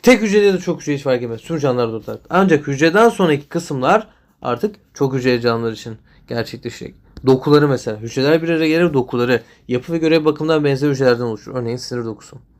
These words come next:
Ve sinir hücrelerin bir araya gelmesiyle. Organ. Özel bir görevi yapmak için bir araya gelen birçok dokudan oluşan vücut bölümüdür. Örneğin beyin. Organlar bir araya gelerek sistemleri, sistemi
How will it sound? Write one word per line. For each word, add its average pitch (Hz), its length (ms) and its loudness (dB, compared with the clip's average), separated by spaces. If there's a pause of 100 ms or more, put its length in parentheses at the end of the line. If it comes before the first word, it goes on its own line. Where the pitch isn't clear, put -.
(360)
Ve 170 100 0
sinir 135 200 -2
hücrelerin 120 300 0
bir 113 60 -6
araya 113 140 -2
gelmesiyle. 113 480 -10 (460)
Organ. 175 560 6 (260)
Özel 214 320 6
bir 208 80 0
görevi 208 260 6
yapmak 196 260 0
için 202 200 -8
bir 196 80 2
araya 196 180 2
gelen 190 300 0
birçok 202 360 0
dokudan 170 340 4
oluşan 147 400 2 (400)
vücut 123 260 -6
bölümüdür. 123 260 -2
Örneğin 147 300 2
beyin. 135 240 2 (1080)
Organlar 190 540 6
bir 214 80 6
araya 208 180 6
gelerek 202 360 2
sistemleri, 170 680 0 (160)
sistemi 143 500 -2